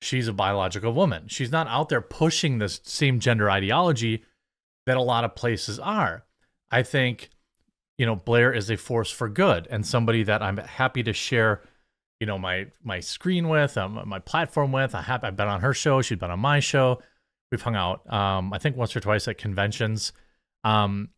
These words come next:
but there was this video that kinda, like, kicked everything off. So conservatives are playing a dangerous game,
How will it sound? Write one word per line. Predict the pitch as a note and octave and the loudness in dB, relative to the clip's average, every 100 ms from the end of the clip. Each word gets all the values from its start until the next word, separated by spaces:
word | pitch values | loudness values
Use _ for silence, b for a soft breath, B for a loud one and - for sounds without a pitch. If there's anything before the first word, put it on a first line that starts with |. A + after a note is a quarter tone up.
| _ _ _ _ _ | _ _ _ _ _
but | C#3+ D3 | 0 0
there | D3+ C#3 E3+ | -2 0 2
was | F3+ E3 | 2 0
this | B2 | -2
video | B2+ A3+ E3 | 0 2 4
that | A2+ A2 | 4 0
kinda, | - D3 C3 G#2+ | 2 4 4 4
like, | G2+ F#2+ - _ _ _ _ _ _ _ _ | 2 -2 -8 _ _ _ _ _ _ _ _
kicked | - E3 E3 | -4 0 2
everything | C#3 B2+ A2 | 2 2 0
off. | G2 D#2+ - | -2 -6 -12
So | - - G2+ | -8 -2 0
conservatives | G2+ C3+ A#2+ A3+ B3 G3+ C#3+ | 0 -4 0 0 0 0 0
are | C3 | 0
playing | - D3 | 2 0
a | A2 | 0
dangerous | E2 - A2 F3 E3+ C3+ C3 A2 | -4 -2 2 4 4 2 0 0
game, | - D3+ A#2+ | 0 2 2